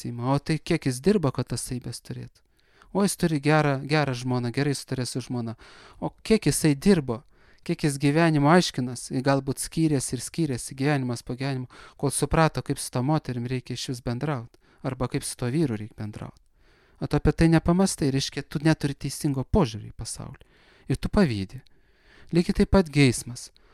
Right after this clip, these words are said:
Tu nesupranti, kad šita priešinga lytis nėra tavo nuosavybė. Tai kodėl tu jos geidi? Tu nesupranti, kad čia yra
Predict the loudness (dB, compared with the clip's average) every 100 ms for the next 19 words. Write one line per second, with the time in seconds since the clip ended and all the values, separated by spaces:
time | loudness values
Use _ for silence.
0 | _ -2 0 2 0 4 4 4 0 -16
1 | -20 _ -20 _ -8 -6 0 0 0 -2
2 | -2 -2 0 0 0 0 -2 -4 -4 0
3 | 0 2 0 0 0 -2 -4 -4 -4 -8
4 | _ _ _ _ _ _ -6 -2 2 4
5 | 2 2 4 2 2 0 0 0 -2 _
6 | _ _ _ _ _ _ _ _ _ _
7 | _ _ _ _ _ _ _ _ _ _
8 | _ _ _ _ _ _ _ 0 2 2
9 | 2 4 4 2 -2 -4 0 0 0